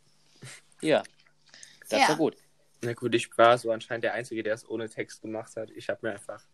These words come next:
Speaker 3: spontan was zusammengereimt. Ich hab unter anderem versprochen, dass wir erzählen, wie wir auf den Namen Plötzlich Podcast gekommen sind.
Speaker 1: Ah, ja, genau. Echt?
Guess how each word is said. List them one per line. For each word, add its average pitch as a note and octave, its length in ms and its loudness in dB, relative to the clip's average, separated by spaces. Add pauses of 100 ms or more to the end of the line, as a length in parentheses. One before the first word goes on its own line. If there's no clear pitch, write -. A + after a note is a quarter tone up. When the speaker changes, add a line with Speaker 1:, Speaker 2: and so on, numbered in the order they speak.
Speaker 3:
spontan A2 560 -4
was G2+ 160 -12
zusammengereimt. A2+ 960 -10 (1040)
Ich C#3 160 -6
hab - 120 -6
unter E3 220 -6
anderem D3+ 320 -6
versprochen, C#3+ 460 -10
dass C3 200 -10
wir C3 80 -6
erzählen, C3+ 400 -6
wie C3 120 -6
wir B2 120 -4
auf A#2+ 80 -10
den A#2 140 -10
Namen B2+ 220 -8
Plötzlich A#2+ 400 -10
Podcast - 480 -12
gekommen G2+ 380 -10
sind. G#2 260 -14 (680)
Speaker 1:
Ah, E3 180 10
ja, G#2 160 4
genau. A#2+ 340 -2 (600)
Echt? D3 300 -2